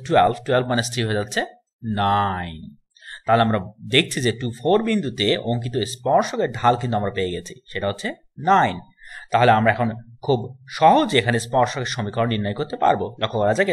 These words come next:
স্পর্শকটি টু ফোর বিন্দু দিয়ে যাবে এবং এর ঢাল দেয়া আছে, কোনো একটি বিন্দু দিয়ে যায় এবং, আম, আহ, এবং ঢাল দেয়া আছে এমন একটি সরলরেখার সমীকরণ আমরা কিন্তু x,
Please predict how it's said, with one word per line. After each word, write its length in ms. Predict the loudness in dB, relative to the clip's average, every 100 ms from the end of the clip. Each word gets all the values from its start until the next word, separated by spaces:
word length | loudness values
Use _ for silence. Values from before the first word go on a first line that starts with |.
| -2
স্পর্শকটি 420 | -4 -4 -4 -8 -8
টু 60 | -6
ফোর 140 | 0 0 0
বিন্দু 160 | -2 -2
দিয়ে 120 | -2 0
যাবে 200 | 2 0 -2 -16 -14 -4
এবং 100 | 0 0
এর 60 | 0 0
ঢাল 180 | 0 0 2
দেয়া 140 | 2 2
আছে, 180 | -4 -14 -16 -20 -12 0
কোনো 120 | 2 2
একটি 140 | 2 0
বিন্দু 200 | 0 0 -2
দিয়ে 220 | 2 2 0 -4 -4 6
যায় 280 | 6 6 2 -2 0
এবং, 220 | 4 4 2 -4 -12 -20 _ _ -2 0
আম, 220 | 2 -2 -8 -16 -16
আহ, 120 | -16 -8 -2
এবং 160 | 0 0 -2 -6
ঢাল 200 | 0 2 2 2
দেয়া 160 | 4 4
আছে 160 | 2 0 0
এমন 140 | 0 -2
একটি 140 | -6 -8
সরলরেখার 360 | -2 -2 -2 -6
সমীকরণ 500 | -6 -6 2 2 2 -4
আমরা 120 | -8 -8
কিন্তু 180 | -8 -8 -10 -12 _ _ _ -16 -4 -2
x, 20 | -2